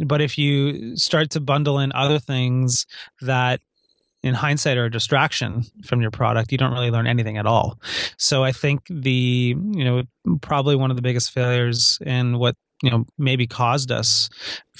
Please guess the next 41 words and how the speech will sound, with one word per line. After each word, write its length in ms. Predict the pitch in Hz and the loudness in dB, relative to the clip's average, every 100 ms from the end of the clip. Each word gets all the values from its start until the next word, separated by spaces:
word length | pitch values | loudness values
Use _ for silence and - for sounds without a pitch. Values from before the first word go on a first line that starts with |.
| - | -2
taking 320 | 143 160 156 | 0 0 0
so 180 | 135 135 | 0 0
long 340 | 120 117 113 117 | 2 2 0 -2
to 120 | 131 | 0
get 180 | 127 120 | 2 2
to 100 | 131 | -2
a 60 | |
point 280 | 117 123 120 | -2 0 0
where 220 | 127 120 | 0 0
we, 260 | 120 117 117 | 2 2 0
we 140 | 120 117 | 0 2
understood 400 | 113 110 - 117 | 0 0 0 2
exactly 480 | 117 117 110 120 | 2 2 0 0
what 120 | 117 110 | 0 0
our 60 | |
customers 460 | 110 113 - 113 117 | -2 0 2 0 0
were 80 | 113 | 0
looking 240 | 113 120 | 0 -2
for 360 | 117 120 113 113 - - - | -2 0 0 0 -6 -8 -4
was 360 | - 127 120 120 | 0 2 2 2
being 320 | 120 135 139 | 0 2 2
distracted 680 | 123 - 123 113 120 113 123 - - _ | 2 0 0 -2 -2 -2 -2 -4 -12 _
by, 600 | 120 113 110 113 113 110 113 _ - | 0 2 2 2 0 -2 -6 _ -2
uh, 160 | 117 | 0
shiny 380 | 117 139 123 120 | 2 2 2 2
objects 600 | 110 110 123 - - - 226 | 2 0 0 0 -2 -2 -2
and 600 | 127 120 120 120 120 120 - - - - | 0 2 2 2 0 -2 -10 -10 -10 -4
trying 420 | - 131 127 127 | 0 2 2 0
to 240 | - 135 | 0 -2
figure 320 | 120 131 127 | 0 -2 2
out 120 | 127 123 | 2 2
ways 220 | 120 120 | 0 0
to 100 | 123 | -2
incorporate 540 | 120 - 123 123 120 | -2 0 -2 0 0
it 160 | 120 117 | 2 0
into 180 | 131 120 | 0 0
our 80 | |
product 440 | 113 - 117 117 113 | 0 0 2 2 0
when 240 | 117 113 | 0 0
there 100 | 117 | 2
was 300 | 117 117 117 | 2 2 0